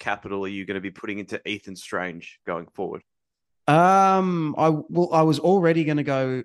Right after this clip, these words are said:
Speaker 2: sight unseen. I would have said all of it.
Speaker 1: Mm-hmm.
Speaker 2: But going from entering the Schneiderverse to Doctor Strange and the, the multiverse of, of gladness,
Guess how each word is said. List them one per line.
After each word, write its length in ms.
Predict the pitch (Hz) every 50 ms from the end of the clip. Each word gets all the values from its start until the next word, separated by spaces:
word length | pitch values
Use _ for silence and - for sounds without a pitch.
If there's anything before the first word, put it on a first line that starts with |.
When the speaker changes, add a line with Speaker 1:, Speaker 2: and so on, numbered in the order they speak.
| - -
Speaker 2:
sight 280 | - - 190 202 202
unseen. 500 | 190 160 139 - - 156 160 185 214 220
I 80 | 170 135
would 140 | 131 131 135
have 100 | 123 110
said 300 | - 143 131 123 107 - _ _
all 240 | 143 135 139 160
of 60 | 175 220
it. 160 | 254 247 - _ _ _ _ _ _ _ _ _
Speaker 1:
Mm-hmm. 200 | 107 113 147 - - _ _ _ _ _
Speaker 2:
But 300 | 147 139 135 135 135 127
going 400 | 165 160 165 170 170 170 165 147
from 600 | - - - 156 151 147 143 139 135 135 131 - _ _
entering 500 | - - 151 147 151 143 - 165 156 147
the 40 | 135
Schneiderverse 760 | 123 - - 139 139 143 143 139 127 139 139 147 165 - - -
to 340 | - 139 131 127 123 123 123 _ _ _ _ _ _ _ _ _ _
Doctor 260 | 156 147 143 - 135
Strange 480 | - - - 135 131 139 143 143 135 139
and 120 | 139 131 127
the, 300 | 127 123 120 120 110 117 _
the 60 | 143
multiverse 640 | 135 131 135 135 127 139 131 113 123 127 120 - -
of, 240 | 123 117 110 104 _ _ _ _ _ _ _ _ _ _ _ _
of 160 | - 123 113
gladness, 800 | _ 165 135 131 135 139 139 135 147 185 196 - - - - -